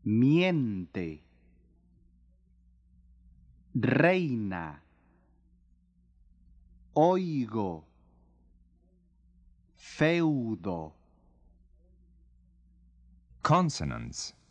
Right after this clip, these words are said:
Speaker 2: The Spanish consonants closely resemble those of English. Since consonants cannot be pronounced clearly by themselves,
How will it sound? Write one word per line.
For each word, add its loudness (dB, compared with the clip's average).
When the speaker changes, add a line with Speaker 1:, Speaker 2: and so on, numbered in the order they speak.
Speaker 2:
The 4
Spanish 0
consonants -4
closely -2
resemble 0
those -2
of -2
English. -4
Since 2
consonants 0
cannot -2
be 0
pronounced -4
clearly 0
by 0
themselves, -4